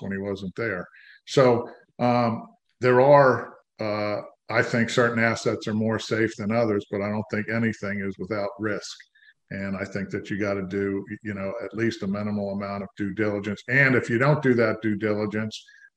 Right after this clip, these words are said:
uh, or you're not sure how to do it, then take a class like you do. But I, I like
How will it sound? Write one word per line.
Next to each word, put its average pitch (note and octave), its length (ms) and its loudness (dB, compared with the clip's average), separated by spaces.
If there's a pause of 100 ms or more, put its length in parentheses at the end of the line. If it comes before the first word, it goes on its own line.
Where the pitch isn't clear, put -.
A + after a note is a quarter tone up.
uh, G#2+ 140 -4
or G#2+ 180 0
you're G#2+ 120 4
not A2+ 260 2
sure B2 260 6
how A2+ 160 4
to G#2 120 0
do G#2 260 0
it, A2 100 -4 (380)
then G#2 120 -6
take A2+ 240 2
a G#2 60 0
class A2+ 440 2
like G#2 200 -2
you A#2+ 160 2
do. G#2+ 220 2
But G2+ 100 2
I, G#2 140 2 (240)
I - 20 4
like G#2+ 240 2